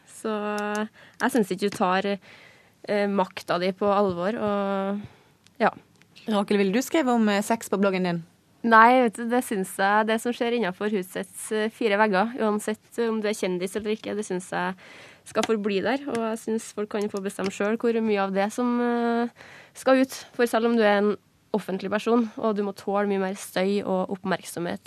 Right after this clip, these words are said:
Speaker 1: rundt deg og privatlivet ditt, så, så synes jeg jo at, eh, alle har rett til privatlivets, eh, fred.
Speaker 2: H-, hvordan tenker du deg om før du publiserer et,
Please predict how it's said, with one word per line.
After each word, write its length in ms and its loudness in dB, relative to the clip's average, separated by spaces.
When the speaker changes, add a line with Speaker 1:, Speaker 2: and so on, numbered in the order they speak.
Speaker 1:
rundt 380 -6
deg 260 -4
og 60 -8
privatlivet 520 -6
ditt, 120 -6
så, 300 -2
så 140 -2
synes 180 6
jeg 140 4
jo 80 4
at, 300 2
eh, 640 4
alle 240 6
har 140 4
rett 280 -6
til 180 0
privatlivets, 880 -4
eh, 180 0
fred. 380 -4
Speaker 2:
H-, 140 -8
hvordan 260 2
tenker 260 2
du 80 4
deg 60 4
om 140 4
før 180 2
du 300 4
publiserer 540 0
et, 140 -6